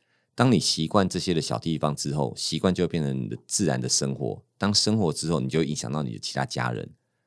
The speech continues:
从一个人开始影响到家人，然后从家人再影响到他的朋友，那这个永续的行为才会越来越大。那我觉得这个是在旅游过程当中可以学习到很多，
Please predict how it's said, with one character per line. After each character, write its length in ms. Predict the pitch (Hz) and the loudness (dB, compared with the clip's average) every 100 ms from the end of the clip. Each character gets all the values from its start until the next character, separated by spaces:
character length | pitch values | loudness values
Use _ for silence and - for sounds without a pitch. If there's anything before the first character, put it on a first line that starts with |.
| _ | _
从 180 | - 104 | 2 4
一 80 | 110 | 4
个 140 | - 87 | 2 4
人 100 | 80 | 4
开 200 | 82 85 | 2 0
始 240 | - 65 - | 0 -4 -4
影 140 | 82 | -4
响 120 | 73 | -2
到 80 | 67 | -4
家 280 | - 69 64 | -4 -4 -2
人， 100 | 55 | -4
然 340 | - _ _ | -8 _ _
后 120 | - 92 | 0 0
从 160 | 80 | 0
家 220 | 76 90 | -2 0
人 120 | 82 71 | 0 0
再 120 | 85 | 0
影 100 | 73 | 0
响 100 | 67 | -4
到 160 | 67 | -6
他 100 | 69 | -4
的 100 | 67 | -6
朋 240 | 62 - 60 | -6 -8 -6
友， 180 | 58 - _ _ - | -6 -8 _ _ -2
那 100 | 90 | -2
这 140 | - | 2
个 240 | 87 60 - | 2 2 0
永 180 | 85 71 | 2 2
续 180 | - 110 | 0 2
的 100 | 82 | 2
行 260 | - 76 | 2 0
为 120 | 71 | 0
才 160 | 65 65 | 0 -2
会 100 | 73 | -2
越 120 | - 80 | 0 -2
来 120 | 62 | 0
越 160 | 67 | -4
大。 260 | - 55 - _ _ _ _ - | -2 -4 -4 _ _ _ _ 0
那 120 | 85 | 2
我 120 | 71 | 4
觉 80 | 90 | 2
得 60 | 95 | 2
这 100 | 104 | 2
个 60 | |
是 160 | 90 98 | 0 2
在 120 | 101 | 2
旅 140 | 78 | 2
游 180 | 62 60 | -2 -4
过 200 | - 90 | 0 0
程 120 | 73 | 2
当 140 | 71 73 | -2 -2
中 100 | 76 | -4
可 140 | 76 | -2
以 40 | 67 | -2
学 200 | - 67 | -2 -4
习 160 | - | -4
到 160 | 64 76 | 0 0
很 160 | 64 60 | 0 -4
多， 280 | 73 73 | -2 -4